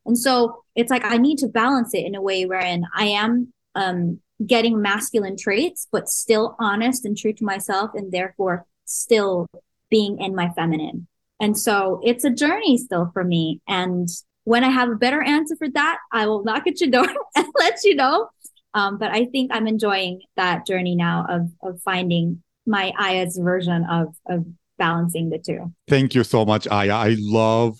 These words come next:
Speaker 2: what you're describing, and I can really, really, absolutely, I can resonate with it. And so I notice as well that you keep your energy radiant and your ability to be sunny.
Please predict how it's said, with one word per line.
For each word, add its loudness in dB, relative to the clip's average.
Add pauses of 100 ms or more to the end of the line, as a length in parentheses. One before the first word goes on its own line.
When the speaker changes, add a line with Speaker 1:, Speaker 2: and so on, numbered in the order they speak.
(140)
Speaker 2:
what 2
you're 4
describing, 2
and 2
I 2
can 0
really, 4
really, 2
absolutely, 0
I 2
can 0
resonate 2
with 2
it. 2 (420)
And 4
so 4
I 4
notice 2
as 2
well 2
that 0
you 2
keep -2
your 4
energy 2
radiant 2 (380)
and 4
your 4
ability 2
to -2
be 0
sunny. 2